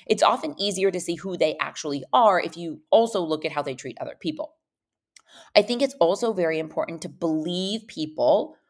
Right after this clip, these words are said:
when they show you who they are. I am naturally an eternal optimist, but it can be a very big disadvantage in this situation because sometimes I'll keep thinking, like, they will, the, like, I love them. They will see this. They will,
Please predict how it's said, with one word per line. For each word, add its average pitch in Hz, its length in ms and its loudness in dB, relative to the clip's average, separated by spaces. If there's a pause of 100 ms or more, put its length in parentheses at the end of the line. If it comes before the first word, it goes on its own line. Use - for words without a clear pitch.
(120)
when 185 200 0
they 170 160 -4
show 175 340 -2
you 180 360 -6
who 175 260 -4
they 160 300 2
are. 151 380 4 (680)
I 190 240 6
am 220 240 0
naturally 160 500 -2
an 165 100 -4
eternal 151 460 -4
optimist, 202 680 -4 (120)
but 190 180 6
it 185 80 0
can 185 160 -6
be 185 140 -2
a 165 180 -4
very 214 320 0
big 208 180 0
disadvantage 160 800 -4
in 202 260 -4
this 185 180 -4
situation 196 520 -4
because 180 320 -2
sometimes 226 300 -2
I'll 185 80 2
keep 180 220 -8
thinking, 180 420 -6 (340)
like, 165 320 6 (140)
they 262 260 2
will, 165 380 2
the, - 120 2 (280)
like, 202 220 2 (120)
I 220 80 2
love 160 440 -2
them. 127 340 -6
They 233 140 4
will 294 160 2
see 143 260 -6
this. 135 320 -4
They 226 160 2
will, 240 480 4